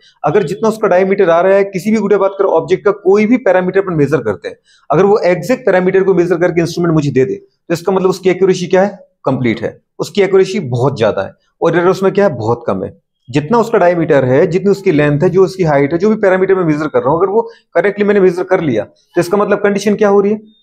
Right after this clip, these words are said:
वो गुड़िया बात कर हमारे पास more क्या है, precise गुड़िया बात करें, समझ पा रहे हैं? Instrument है। Precise मतलब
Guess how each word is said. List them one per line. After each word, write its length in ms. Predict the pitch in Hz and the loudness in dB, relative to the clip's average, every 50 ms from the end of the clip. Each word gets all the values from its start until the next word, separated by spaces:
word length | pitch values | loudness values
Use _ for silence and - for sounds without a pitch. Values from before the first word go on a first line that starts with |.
| _ _ _ | _ _ _
वो 140 | 139 170 233 | 0 0 0
गुड़िया 200 | 202 202 196 202 | 2 2 0 2
बात 200 | 190 180 180 185 | 2 2 0 0
कर 140 | - 196 180 | 0 -2 0
हमारे 180 | 180 180 175 180 | 0 0 0 0
पास 200 | 185 180 180 - 170 | -2 -4 -4 -4 -2
more 280 | 160 160 165 202 214 208 | 0 2 2 2 2 2
क्या 160 | - 196 196 | 0 0 0
है, 80 | 208 202 | 0 -2
precise 580 | - - 165 156 - - 180 190 208 196 - - | -4 -6 -8 -6 -2 0 0 2 0 -2 -6 -4
गुड़िया 180 | 175 175 175 160 | 0 0 2 2
बात 220 | 160 156 - - - | 2 0 -2 -2 -2
करें, 180 | 151 127 113 107 | -2 -2 -2 -4
समझ 200 | - 143 170 170 | -2 -4 -4 -2
पा 160 | - - 175 | -2 -2 -2
रहे 120 | 202 180 - | -2 -2 -6
हैं? 80 | - - _ _ _ _ _ _ _ | -8 -14 _ _ _ _ _ _ _
Instrument 500 | 202 190 185 190 208 185 160 135 117 113 | 0 0 0 0 0 2 2 2 0 -2
है। 100 | 107 95 - - - _ _ _ _ _ - | -6 -8 -8 -12 -18 _ _ _ _ _ -12
Precise 280 | 151 147 202 208 196 | -4 -2 -2 0 0
मतलब 420 | 202 196 196 202 233 233 240 - | 0 0 0 0 -2 -2 -4 -10